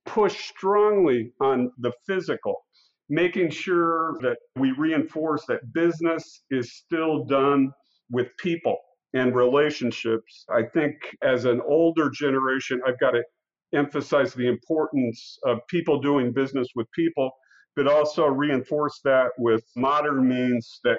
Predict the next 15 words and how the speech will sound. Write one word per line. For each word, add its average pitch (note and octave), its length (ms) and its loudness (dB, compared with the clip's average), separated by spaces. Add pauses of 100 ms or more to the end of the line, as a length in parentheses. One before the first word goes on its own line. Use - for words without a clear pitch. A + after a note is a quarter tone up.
(120)
could C3 220 -2
be A#2 260 -2 (100)
electronic C3 760 2 (380)
as A#2+ 180 0
well B2+ 280 4
as B2 160 -2
the B2 120 -2
old-fashioned A#2 720 0
in G#2+ 120 -2
writing. G#2+ 380 -4 (160)
You've A#2 200 -6
got B2 180 2
to B2 100 0
use A#2 220 -4
all A2 180 0